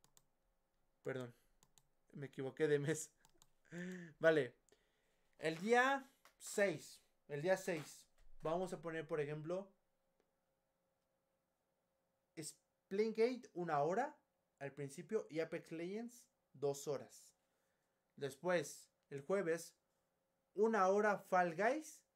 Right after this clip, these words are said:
y una hora Fortnite. Y para el otro martes, una hora Multiverse y una hora un-, una suena grosero.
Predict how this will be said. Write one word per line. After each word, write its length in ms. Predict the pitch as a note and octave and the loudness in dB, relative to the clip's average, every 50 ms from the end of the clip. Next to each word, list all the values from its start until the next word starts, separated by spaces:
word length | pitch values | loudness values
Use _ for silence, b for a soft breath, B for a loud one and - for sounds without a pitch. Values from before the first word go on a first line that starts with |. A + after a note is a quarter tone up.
| _ _ | _ _
y 140 | - D3+ D3 | -18 -12 -10
una 260 | D#3 D#3+ D#3+ D#3 D3 D3 | -10 -6 -4 -2 -2 0
hora 360 | D#3 D#3+ E3 F#3 G#3+ A#3+ - _ _ _ _ _ _ - | 0 0 -2 -2 -4 -6 -10 _ _ _ _ _ _ -4
Fortnite. 480 | D3+ D3 C#3+ C#3+ C#3 C3 B2 A#2+ - _ _ _ _ _ _ _ _ _ _ _ _ _ _ _ _ _ - | -4 -2 -2 -4 -6 -8 -8 -10 -14 _ _ _ _ _ _ _ _ _ _ _ _ _ _ _ _ _ -10
Y 120 | D#3 D#3 | -10 -6
para 320 | D3+ - F#3+ G3+ G#3 G#3+ A3 | 0 2 4 4 4 4 4
el 100 | A3 G#3+ | 6 4
otro 500 | G#3 G#3 G#3 - - D3 D#3 - - _ _ _ _ | 4 2 0 -2 -2 -2 -2 -4 -6 _ _ _ _
martes, 720 | C#3+ D3+ E3 E3+ E3 D3 - - D#3 D#3+ D#3+ - - - _ _ _ _ _ | -6 -2 0 0 0 -2 -4 -6 -6 -6 -6 -10 -16 -20 _ _ _ _ _
una 300 | - D#3+ E3+ E3+ E3+ E3 | -12 -10 -6 -4 0 2
hora 220 | E3 E3+ E3+ E3+ D#3 | 4 4 4 4 2
Multiverse 840 | D3 D#3 E3 F#3 G3+ G3 G3+ A3+ A3+ A3+ A#3+ B3+ B3+ B3 B3+ - - _ _ _ _ _ _ _ _ _ _ _ _ _ _ _ | 0 -2 -4 -4 -4 -4 -4 -4 0 2 2 2 2 0 -6 -14 -20 _ _ _ _ _ _ _ _ _ _ _ _ _ _ _
y 240 | - E3 F#3+ - - - | -12 -10 -10 -10 -12 -10
una 320 | - D#3+ E3+ D#3+ D#3 D3 D3 | -10 -8 -6 -2 -2 0 0
hora 400 | D3+ D#3+ E3 F3 F#3 F#3 F3+ - _ _ _ _ _ _ _ _ _ _ _ _ _ - | 0 0 -2 -2 -4 -4 -8 -12 _ _ _ _ _ _ _ _ _ _ _ _ _ -20
un-, 440 | - D#3+ D#3+ D#3 D#3 D#3 D3+ D#3 - - _ | -18 -16 -14 -12 -12 -12 -12 -14 -16 -18 _
una 260 | - D#3 D#3 D#3 D#3 | -20 -16 -14 -14 -12
suena 260 | D3+ - D#3 D3+ D3+ C#3+ | -10 -10 -8 -8 -8 -8
grosero. 400 | C3+ B2 A#2+ - - C3+ B2+ | -10 -12 -14 -16 -18 -20 -20